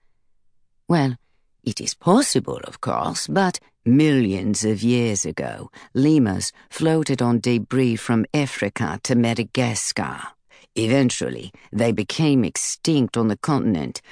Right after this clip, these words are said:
but they thrived on Madagascar." He waved the photo.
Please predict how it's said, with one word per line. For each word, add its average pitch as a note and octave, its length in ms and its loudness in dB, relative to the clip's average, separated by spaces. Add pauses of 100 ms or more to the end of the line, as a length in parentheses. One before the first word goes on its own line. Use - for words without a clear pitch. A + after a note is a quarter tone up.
(140)
but A2 220 -2
they B2 160 0
thrived D3+ 600 0
on A2 200 2
Madagascar." G2+ 920 -2 (800)
He E3+ 140 0
waved D#3+ 320 0
the B2+ 100 -2
photo. B2 680 0